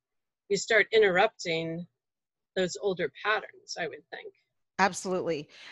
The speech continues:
Speaker 2: And I, I'll tell you, one of the biggest patterns that I help people interrupt is the way that they speak to themselves inside their head.
Speaker 1: Ah, yeah.
Speaker 2: That, um, language that we use against ourselves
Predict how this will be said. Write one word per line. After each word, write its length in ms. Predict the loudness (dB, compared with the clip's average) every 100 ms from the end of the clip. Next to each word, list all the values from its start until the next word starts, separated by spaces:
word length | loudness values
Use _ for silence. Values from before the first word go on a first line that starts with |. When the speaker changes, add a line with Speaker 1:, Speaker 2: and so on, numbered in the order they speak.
| -4 4
Speaker 2:
And 200 | 4 8
I, 100 | 6
I'll 140 | 8 6
tell 180 | 6
you, 100 | 6
one 140 | 6 6
of 80 | 4
the 60 |
biggest 480 | 2 4 4 4 2
patterns 440 | 6 6 6 2 4
that 120 | 6
I 80 | 6
help 300 | 4 2 -2
people 400 | -10 -4 -4 -4
interrupt 680 | -4 -4 4 6 6 -2 -2
is 360 | 2 2 0 -4
the 120 | -6
way 300 | 4 6 8
that 160 | 6 4
they 140 | -2
speak 280 | -2 -8 -6
to 100 | -6
themselves 640 | -6 -2 4 6 6 0
inside 440 | -6 -6 4 4 4
their 120 | 0
head. 280 | 6 6 8
Speaker 1:
Ah, 240 | 4 2 0 -12 -4
yeah. 240 | -2 -2 4
Speaker 2:
That, 300 | 8 8 6 6
um, 340 | 6 6 2 -6
language 800 | 2 6 6 6 2 2 0 -2
that 180 | -2 -2
we 160 | -6 -6
use 400 | -4 -2 -2 -2
against 460 | 2 4 4 2
ourselves 520 | 2 2 2 2 2